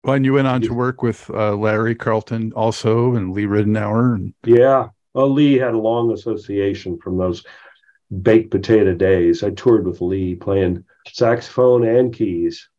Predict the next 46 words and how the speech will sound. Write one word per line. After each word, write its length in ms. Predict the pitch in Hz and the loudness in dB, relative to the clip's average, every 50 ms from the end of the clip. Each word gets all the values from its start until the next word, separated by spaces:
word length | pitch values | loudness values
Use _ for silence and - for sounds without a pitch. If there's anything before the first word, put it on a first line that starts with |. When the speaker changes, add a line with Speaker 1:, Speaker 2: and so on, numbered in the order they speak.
| _ _ - | _ _ -2
Speaker 2:
at 260 | 107 110 110 - - | -2 -2 -2 -4 0
diff-, 300 | - 120 113 110 - _ 110 | 0 0 0 0 -2 _ -8
at 120 | 104 101 | -8 -4
different 320 | 95 113 110 - 104 92 90 | -2 -2 -2 -2 -4 -4 -2
times, 380 | 104 104 104 95 85 87 85 | -2 -2 0 0 -2 -2 -2
or 120 | 107 95 90 | -2 -2 -2
both, 560 | 90 87 107 107 101 95 90 87 - - _ _ - | 0 0 2 4 4 2 2 -2 -6 -12 _ _ -16
you 120 | - 101 | -12 -10
know, 320 | 95 90 90 92 95 95 92 | -8 -6 -6 -6 -6 -8 -10
just, 280 | - - 95 - - - - - _ _ _ - - _ _ | -12 -12 -12 -12 -14 -20 -20 -20 _ _ _ -20 -20 _ _
he, 400 | 120 131 131 135 139 139 139 - _ _ _ _ _ _ | 2 4 4 4 2 0 -4 -10 _ _ _ _ _ _
he 140 | 202 214 - | 2 4 6
knew 160 | 156 143 139 | 6 6 6
he 120 | 139 135 | 4 4
could 160 | 131 135 127 | 2 -2 -2
get, 200 | 120 170 156 - | 0 0 -2 -2
for 160 | - - - 135 | -4 -4 -4 -4
the 60 | 127 | -2
price 320 | - 147 147 147 - - | -2 0 0 0 -2 -2
of 100 | 143 127 | -2 -2
one, 240 | 117 139 143 127 110 | 0 0 0 0 -2
he'd 180 | 101 95 92 90 | -2 -4 -6 -6
get, 240 | 98 107 92 - - | -6 -8 -8 -8 -8
he'd 180 | - 110 104 - | -10 -12 -8 -4
get, 200 | 107 101 - - | -6 -6 -6 -6
he'd 240 | 98 90 87 113 110 | -12 -12 -10 -4 -2
get 180 | 117 117 110 | 0 0 4
me 160 | 113 117 117 | 6 6 6
to 100 | 113 101 | 6 4
do 320 | 95 95 110 110 104 98 98 - _ _ _ _ _ _ _ _ | 2 2 4 2 2 0 -4 -10 _ _ _ _ _ _ _ _
synths 460 | - - 160 160 160 160 156 - - | -4 0 4 4 4 4 2 -2 -6
and 120 | 113 113 110 | -6 -4 -2
sax 360 | - 139 131 - - - - | 0 0 0 0 -4 -4 0
solos. 560 | 139 127 123 127 127 123 123 127 120 110 - | 2 4 4 4 4 4 2 2 0 -2 -4
And, 200 | 113 98 98 104 | -6 -6 -4 -4
you 80 | 120 120 | -4 -2
know, 240 | 107 95 92 92 | -2 -4 -4 -4
he, 320 | 98 104 113 110 110 110 107 _ | -4 -4 -2 -2 -2 -4 -6 _
he 120 | 110 113 | -4 -2
was, 360 | 113 107 101 98 92 - - - 90 - _ _ _ _ _ _ _ _ _ _ _ _ _ _ _ _ _ _ - - | -2 -2 -4 -6 -8 -12 -16 -20 -20 -20 _ _ _ _ _ _ _ _ _ _ _ _ _ _ _ _ _ _ -18 -14
uh, 100 | - - | -12 -8
yeah, 260 | - 139 127 117 104 | -6 -4 -2 0 2
you 400 | 104 107 101 98 101 101 101 104 | 2 0 0 0 0 0 0 0
look 280 | 107 113 117 120 - - | 2 4 4 4 2 0
at 100 | - - | -4 -4
Lee's, 560 | 101 107 110 110 107 101 101 - - - - | 0 2 2 2 2 0 -2 -6 -12 -16 -20